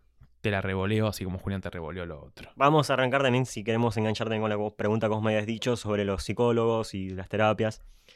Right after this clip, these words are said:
Speaker 2: Eh, había un psicólogo, psiquiatra muy conocido, se llama Carl Jung,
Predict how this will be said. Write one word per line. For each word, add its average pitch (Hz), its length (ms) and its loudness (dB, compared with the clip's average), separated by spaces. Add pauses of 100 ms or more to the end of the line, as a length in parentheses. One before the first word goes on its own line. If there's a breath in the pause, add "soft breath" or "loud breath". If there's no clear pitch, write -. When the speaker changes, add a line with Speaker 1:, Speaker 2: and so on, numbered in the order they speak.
(220)
Speaker 2:
Eh, 120 340 4
había 127 180 8
un 147 340 4
psicólogo, 135 680 4
psiquiatra 120 560 0
muy 110 160 2
conocido, 110 380 0
se - 40 -8
llama 107 260 0
Carl 110 220 -2
Jung, 123 240 0